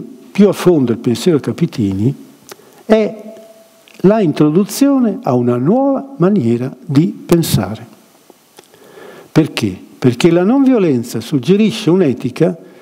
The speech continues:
che pensa tutte le conseguenze violente che sono da negare. È molto chiaro.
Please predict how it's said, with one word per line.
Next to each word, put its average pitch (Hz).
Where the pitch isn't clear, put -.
che 170
pensa 143
tutte 285
le 113
conseguenze 185
violente 185
che 262
sono 120
da 139
negare. 104
È 120
molto 185
chiaro. -